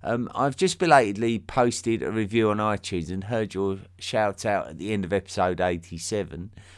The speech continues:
I have listened to the specialist History of Rome, Greece, Egypt and Persia podcasts, which are all wonderful, but also wanted something with a broader sweep, and I have found it in your brilliant podcast. I cannot imagine the love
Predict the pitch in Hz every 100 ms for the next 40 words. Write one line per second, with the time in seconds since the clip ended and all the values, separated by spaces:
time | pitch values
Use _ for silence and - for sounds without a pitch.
0 | - - 107 110 120 117 151 160 - 139
1 | 120 120 113 113 104 67 - - 120 -
2 | 110 98 - - - - 135 123 - 117
3 | 95 113 113 107 101 117 101 - - 110
4 | 98 87 - 92 - 127 117 92 85 95
5 | 82 90 95 113 - 95 - 98 95 92
6 | 90 85 82 82 107 - - - - -
7 | 127 175 160 175 165 143 160 151 139 147
8 | 135 - - - 139 123 127 123 120 113
9 | 156 147 110 - 113 95 82 95 98 98
10 | - 113 104 - 104 104 104 90 113 110
11 | 69 95 87 - 69 - 92 101 165 175
12 | 165 120 131 120 90 82 85 - - -
13 | - - 107 123 131